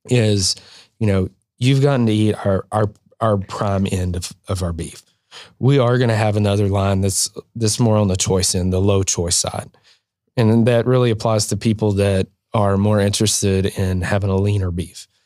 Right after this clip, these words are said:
Um, at the same time, I want to figure out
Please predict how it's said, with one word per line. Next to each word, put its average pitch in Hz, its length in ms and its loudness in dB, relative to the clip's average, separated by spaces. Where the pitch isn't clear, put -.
Um, 92 520 -2
at 120 120 -2
the 123 80 2
same 139 280 2
time, 120 280 -2
I 117 100 -4
want 131 300 0
to 127 120 0
figure 113 460 -2
out 98 360 0